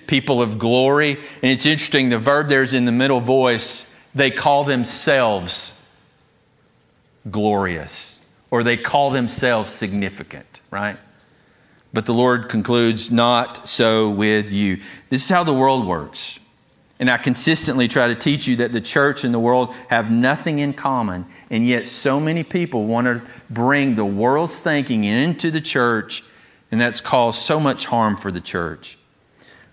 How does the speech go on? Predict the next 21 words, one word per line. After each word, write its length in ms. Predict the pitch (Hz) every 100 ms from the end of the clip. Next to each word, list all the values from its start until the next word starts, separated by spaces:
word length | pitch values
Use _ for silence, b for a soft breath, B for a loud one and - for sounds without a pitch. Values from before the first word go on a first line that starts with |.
| _
Whether 240 | 127 127
it's 160 | 127 127
the 60 |
man 260 | 117 123 139
behind 300 | 127 127 120
the 60 | 113
pulpit, 560 | - 151 147 165 151 151 - _ _ _ _ _ - _
or 220 | 110 101 -
quote-unquote 720 | - 127 131 120 131 120 104
deacons, 840 | 95 131 139 147 139 139 127 - - _ _ b b b b b _
or 80 | 104
some 300 | - 123 110
group, 420 | 110 131 139 135
or 60 | 123
some, 400 | - 131 127 -
some 300 | - - 135
committee, 420 | - 120 131 139
or 120 | 117
even 280 | 127 147 143
a 60 | 113
congregation 1040 | - 151 147 156 147 131 131 - 101 95